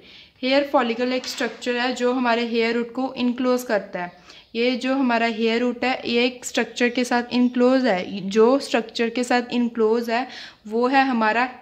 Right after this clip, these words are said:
हेयर फॉलिकल। So, ये है हमारा हेयर फॉलिकल, बॉक्स लाइक है, क्योंकि इसने हेयर रूट को इनक्लोज कर रखा है, वो है हमारा हेयर फॉलिकल।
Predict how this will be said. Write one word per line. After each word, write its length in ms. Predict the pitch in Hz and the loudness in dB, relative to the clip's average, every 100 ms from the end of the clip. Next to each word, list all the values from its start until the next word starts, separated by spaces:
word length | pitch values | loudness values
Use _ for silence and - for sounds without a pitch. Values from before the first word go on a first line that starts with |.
| - 262 | -10 0
हेयर 220 | 269 269 | 2 2
फॉलिकल। 540 | - 208 180 160 165 170 - - _ | 0 0 0 -8 -12 -14 -20 -20 _
So, 80 | - | -4
ये 280 | 240 220 220 | 0 2 2
है 120 | 240 | 2
हमारा 260 | 247 233 233 | 0 0 -2
हेयर 360 | 226 220 208 | -2 -2 -2
फॉलिकल, 560 | 220 233 226 226 262 294 - - _ 196 | 0 -2 -2 -2 -4 -4 -6 -20 _ 0
बॉक्स 460 | 220 254 247 - | 2 2 0 -2
लाइक 340 | 247 226 226 240 | 2 2 0 -2
है, 200 | 254 311 - - _ _ _ _ - - - - _ _ _ | -2 -2 -8 -20 _ _ _ _ -20 -20 -20 -20 _ _ _
क्योंकि 280 | 269 254 302 | -2 2 0
इसने 420 | 285 269 285 311 | 0 0 2 4
हेयर 380 | 269 254 247 247 | 2 0 0 0
रूट 280 | 262 254 | -4 -6
को 360 | - 262 320 - - | 0 2 2 -4 -8
इनक्लोज 480 | 254 254 254 247 247 | -2 -2 2 0 2
कर 180 | 254 233 | -2 0
रखा 240 | 208 214 | 0 0
है, 60 | 208 | -2
वो 200 | 220 220 | 0 0
है 120 | 247 | 0
हमारा 340 | 262 240 226 | -2 0 -2
हेयर 320 | 240 214 226 226 | -2 -4 -4 -4
फॉलिकल। 600 | 233 196 180 165 175 | -2 -2 -2 -10 -12